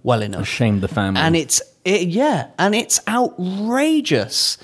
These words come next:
Speaker 1: And I think that's only making situations like this worse, because you're, you're not nurturing y-, the kids. That's, and I say that to the education system and parents. If,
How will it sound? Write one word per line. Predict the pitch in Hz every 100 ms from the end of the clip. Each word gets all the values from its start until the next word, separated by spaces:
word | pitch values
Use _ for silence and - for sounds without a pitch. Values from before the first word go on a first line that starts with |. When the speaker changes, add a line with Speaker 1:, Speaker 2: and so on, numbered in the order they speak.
| - - -
Speaker 1:
And | 190
I | 220
think | - 277 277 -
that's | 175 214 - -
only | 190 202 202 185 165 151 - _ _ _
making | 170 165 190 226 - 151 123 117 110
situations | - 156 - 127 127 131 120
like | 120 110
this | 120 110 - - - - -
worse, | 127 139 196 - - - - - - - -
because | 156 170 151 147 -
you're, | 147 147 156 165 - - - - - _ -
you're | 170 165
not | 196 240
nurturing | 156 151 226 - - 165 135 120 110 - - - _ -
y-, | - 151 _ -
the | 147
kids. | 147 247 233 127
That's, | - 143 139
and | 151 156
I |
say | 147 175 165
that | 151
to | -
the | 143
education | 143 139 139 131 139
system | 143 - 143
and | 151 170
parents. | 143 190 196 110 - -
If, | 151